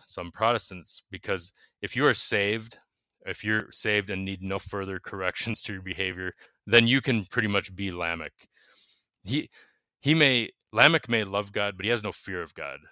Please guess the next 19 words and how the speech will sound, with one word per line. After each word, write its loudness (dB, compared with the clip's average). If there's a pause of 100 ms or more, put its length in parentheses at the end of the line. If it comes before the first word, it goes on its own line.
(160)
That's 0
the -12
problem. -10
It's -2
the -2
same 0 (300)
as -4 (120)
James 4
Baker -6 (320)
when -4
he -2
was -6
loving -2
God -4 (360)
and -4
raising 0
tons -4
of -10
money -6